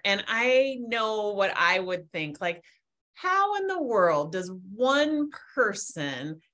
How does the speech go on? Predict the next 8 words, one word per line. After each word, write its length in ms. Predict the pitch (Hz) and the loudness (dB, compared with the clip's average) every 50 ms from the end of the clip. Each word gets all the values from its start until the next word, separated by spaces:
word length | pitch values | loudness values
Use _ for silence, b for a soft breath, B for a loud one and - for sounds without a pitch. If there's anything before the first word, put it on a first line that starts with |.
| _ _ _ _ _ _ _ _ - - | _ _ _ _ _ _ _ _ -16 -6
help 360 | - 262 262 254 240 247 - _ _ _ _ _ _ _ _ _ _ _ _ _ _ _ _ _ _ _ _ - | 0 4 4 4 4 0 -6 _ _ _ _ _ _ _ _ _ _ _ _ _ _ _ _ _ _ _ _ -16
solve 580 | - - - - - 262 214 202 196 185 180 - - | -14 -12 -10 -2 0 2 4 4 4 4 2 0 -2
all 240 | - 185 196 196 196 | 0 2 4 4 4
those 240 | 190 196 190 185 185 | 2 0 -2 -4 -6
different 300 | - 190 - 175 - - | -10 -8 -8 -10 -10 -6
kinds 220 | - 175 160 156 | -4 -4 -4 -4
of 80 | 151 - | -6 -8
problems 500 | - 170 147 139 135 135 - 156 156 | -4 -2 -2 -2 -2 -4 -8 -8 -10